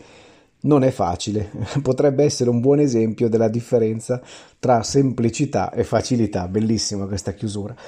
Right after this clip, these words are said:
Allora, io contesto Grigori, quindi contesto, io non sono d'accordo, non sono d'accordo con Grigori e contesto quello che dice. Io contesto, va bene? Non protesto, io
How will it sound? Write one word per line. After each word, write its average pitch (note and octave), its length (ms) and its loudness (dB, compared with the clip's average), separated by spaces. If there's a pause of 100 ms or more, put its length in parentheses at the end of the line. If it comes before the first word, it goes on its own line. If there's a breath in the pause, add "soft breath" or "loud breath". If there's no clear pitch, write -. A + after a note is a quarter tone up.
(220 loud breath)
Allora, E3+ 340 4 (180)
io B3 460 2
contesto G3+ 1300 2 (180)
Grigori, C3+ 800 0
quindi D3+ 280 -2
contesto, C#3+ 760 0
io E3 160 2
non F#3 240 4
sono G3+ 220 0
d'accordo, D3+ 800 -2
non C#3+ 180 -2
sono F#3 160 0
d'accordo E3 360 2
con E3 140 -2
Grigori G#3 300 2
e - 120 -4
contesto G#3+ 960 0
quello F3 300 2
che F3 140 -2
dice. A2 420 -6 (300 loud breath)
Io G#3 260 2
contesto, D3 800 0
va - 180 -2
bene? E3 340 2
Non G#3+ 380 0
protesto, G#2 720 -2
io C#3 200 2